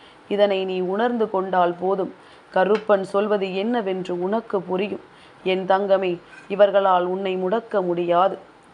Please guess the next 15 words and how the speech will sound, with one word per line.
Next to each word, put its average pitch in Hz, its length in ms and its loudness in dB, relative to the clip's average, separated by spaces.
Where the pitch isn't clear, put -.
ஏனென்றால், 175 680 0
இவர்கள் 180 340 0
நல்லவர்கள் 175 580 0
அல்ல. 180 280 2
ஏனென்றால், 208 800 2
இவர்கள் 202 380 -2
எந்த 226 340 -2
நல்லதையும் 220 500 0
வாழ்க்கையில் 196 540 0
செய்தவர்கள் 202 600 2
அல்ல. 196 280 2
நீ 190 200 -2
நல்லதை 202 460 0
செய்த 185 340 -4
குழந்தை, 202 480 -2